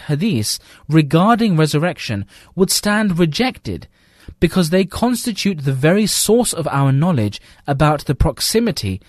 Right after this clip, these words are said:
of the day of resurrection. God Almighty has said in the Holy Quran that in the latter days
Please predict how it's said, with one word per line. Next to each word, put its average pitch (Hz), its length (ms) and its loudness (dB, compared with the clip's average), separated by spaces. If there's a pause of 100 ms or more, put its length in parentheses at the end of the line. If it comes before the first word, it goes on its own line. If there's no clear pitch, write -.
(160)
of 147 180 -2
the 151 80 2
day 147 380 2
of 117 160 -2
resurrection. 131 680 -2 (1300)
God 202 260 4
Almighty 151 580 2
has 151 260 -2
said 226 240 2
in 160 120 4
the 127 80 4
Holy 120 240 2
Quran 110 460 -2 (360)
that 156 140 0
in 185 180 2
the 165 80 6
latter 185 400 2
days 151 420 2